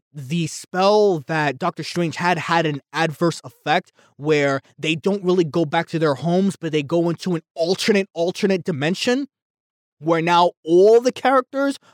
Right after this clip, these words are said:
are now coming together and all of the characters are now coming into one and all of the characters that actually know Spider-Man are coming into this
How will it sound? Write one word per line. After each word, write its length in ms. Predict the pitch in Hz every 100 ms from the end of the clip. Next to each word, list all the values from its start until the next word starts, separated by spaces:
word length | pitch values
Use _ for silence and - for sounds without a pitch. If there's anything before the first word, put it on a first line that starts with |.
| _
are 120 | 214 240
now 140 | 247
coming 300 | - 254 262
together 460 | 262 214 247 294 311 -
and 180 | 175 185 - -
all 600 | 214 202 208 214 240 247
of 80 |
the 100 | 233
characters 720 | 226 254 262 269 - 285 277 - _ _ -
are 160 | 233
now 160 | 240 240
coming 280 | - 254 254
into 160 | 254
one 320 | 220 247 277
and 160 | 285 214 -
all 560 | 254 226 220 226 240 247
of 80 |
the 100 | 254
characters 600 | - 262 269 269 269 269
that 140 | 247 262
actually 240 | 254 277
know 120 | 262
Spider-Man 640 | 262 - 269 277 277 277 269 -
are 180 | 254
coming 320 | 240 - 269 269
into 160 | 247
this 160 | 254